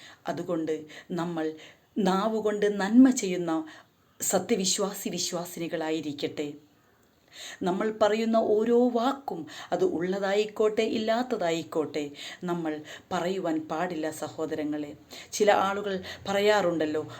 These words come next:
നാം ഇതിനു മുമ്പും പഠിച്ചിട്ടും കേട്ടിട്ടുമുള്ളതാണ്, "ഞാൻ ഉള്ളത് ഉള്ളതുപോലെ പറയും, ഞാൻ പറഞ്ഞതൊക്കെ ഉള്ളതാണല്ലോ, ഇല്ലാത്തതല്ലല്ലോ" എന്ന്. ഉള്ളതുപോലും പറയുവാൻ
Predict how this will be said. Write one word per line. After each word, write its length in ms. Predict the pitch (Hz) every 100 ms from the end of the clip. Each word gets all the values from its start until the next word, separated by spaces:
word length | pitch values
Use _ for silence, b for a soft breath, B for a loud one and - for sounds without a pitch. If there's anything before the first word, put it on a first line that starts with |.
| B
നാം 200 | 240 247
ഇതിനു 160 | 247 254
മുമ്പും 460 | 247 254 247 208 B B 185
പഠിച്ചിട്ടും 520 | 180 185 - 180 175
കേട്ടിട്ടുമുള്ളതാണ്, 960 | 180 185 202 180 165 160 160 151 151 151 B B 190
"ഞാൻ 320 | 180 165 160 B B
ഉള്ളത് 300 | 233 240 247
ഉള്ളതുപോലെ 680 | 226 247 277 247 196 175 170 175
പറയും, 360 | 156 151 143 B B
ഞാൻ 240 | 196 226 226
പറഞ്ഞതൊക്കെ 520 | 220 262 262 240 240
ഉള്ളതാണല്ലോ, 960 | - 233 254 277 214 185 175 156 147 - B
ഇല്ലാത്തതല്ലല്ലോ" 920 | 190 190 214 208 202 170 175 185 165 156
എന്ന്. 340 | 151 151 143 - B B 180
ഉള്ളതുപോലും 840 | 180 202 202 208 196 196 208 202
പറയുവാൻ 520 | 196 208 214 196 190